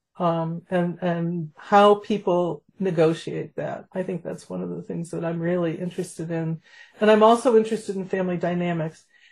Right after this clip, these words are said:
And that's kind of a weird thing, because when you read my books, my, either the families are great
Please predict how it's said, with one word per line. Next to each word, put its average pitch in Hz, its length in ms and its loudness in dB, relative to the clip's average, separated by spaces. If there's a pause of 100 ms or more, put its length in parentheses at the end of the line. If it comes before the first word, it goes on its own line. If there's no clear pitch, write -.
(140)
And 233 160 6
that's 269 400 2
kind 240 200 2
of 214 80 2
a 208 60 6
weird 220 380 2
thing, 143 360 -8
because 175 500 -4 (460)
when 220 220 6
you 240 120 4
read 233 280 0
my 185 140 -2
books, 190 440 -2 (100)
my, 202 220 2 (160)
either 247 280 2
the 226 100 2
families 190 480 -2
are 156 120 0
great 175 600 0